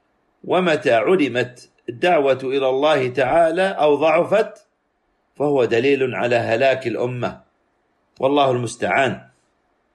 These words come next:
وإن على داعية إلى الله عز وجل أن يكون على علم وبصيرة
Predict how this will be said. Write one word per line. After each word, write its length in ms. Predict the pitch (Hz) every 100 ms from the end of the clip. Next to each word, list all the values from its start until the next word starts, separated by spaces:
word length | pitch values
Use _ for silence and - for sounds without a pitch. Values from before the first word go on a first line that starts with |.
| _ _ _ _ _ _ _ _ _ _ _ _ 127
وإن 560 | 135 139 - 220 196
على 580 | 156 156 160 165 165 - -
داعية 640 | 120 185 147 127 131 117
إلى 100 | 113
الله 400 | 107 131 123 107
عز 240 | 104 -
وجل 460 | 98 87 131 139 131
أن 180 | 127 131
يكون 340 | 131 190 180
على 280 | 117 110 117
علم 480 | 98 127 135 127 120
وبصيرة 840 | 98 104 - 123 131 107 -